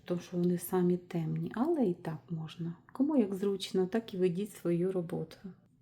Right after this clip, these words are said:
Друзі, ну наскільки це медитативний процес,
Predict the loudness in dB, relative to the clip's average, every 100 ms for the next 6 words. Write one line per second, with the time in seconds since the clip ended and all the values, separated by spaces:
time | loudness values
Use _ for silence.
0 | -18 -18 -18 -20 -20 -8 -4 -2 -2 0
1 | 0 0 0 -2 -6 -4 -6 -4 0 2
2 | 2 -2 -6 -4 4 6 4 0 -6 -8
3 | -2 -2